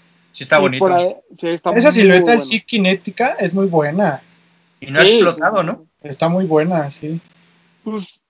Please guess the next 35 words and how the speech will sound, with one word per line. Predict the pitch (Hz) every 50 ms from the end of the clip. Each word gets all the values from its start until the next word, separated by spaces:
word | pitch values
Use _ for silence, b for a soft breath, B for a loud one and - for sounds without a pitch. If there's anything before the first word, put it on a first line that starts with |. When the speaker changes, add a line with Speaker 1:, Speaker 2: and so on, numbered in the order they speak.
| _ _ _ _ _ _ _
Speaker 2:
tu-, | - 294 254
estuvieron | 208 - - 240 247 262 285
los | 285 247 190
de | 196 185
B | 165 208 220
B | 233 233
C, | 190 - 269 330 - _ _ _ _ _ _ -
que | 175 165
Speaker 1:
Ujú. | 156 147 147 147 143 139 135 135 135 135
Speaker 2:
están | 135 - - - 165 165
buenos, | 185 214 233 240 320 392 381 - _ _ _ _
pero | - 180 170 160 156 151 147 147 147 143 143 143 139 139 135 135 143 _ _ _ _ _ _ _ _ _ _ _ _ -
hablando | 170 175 190 208 208 220
de | 208 196
B | 202 214
B | 208 208
C, | 170 - 220 226 214 202 _ _ _ _ _ _ _ _ _ -
ah, | - 214 254
ah, | 269 269 269 - _ _ _ _ _ _ _ _ -
¿verdad | 208 190 226 233 302 381 - -
que | 494
los | 427 392 247
de | 202 226 220 208 208 202 196 196 196 190 196 190 190
los | 196 185
Cinta | - 269 269 - 311
Pon | 254 294 269 220
Fury | - 277 294 294 254
salieron | 220 196 214 233 254
hace | 254 226 262
dos | 247 254 247
semanas, | 277 254 247 269 277 226 - 156
no? | 185 269
En | 294 202 185
México. | 196 196 220 214 - -
Speaker 3:
Sí, | 190 196 208 220 226 233 233 233 233 220 196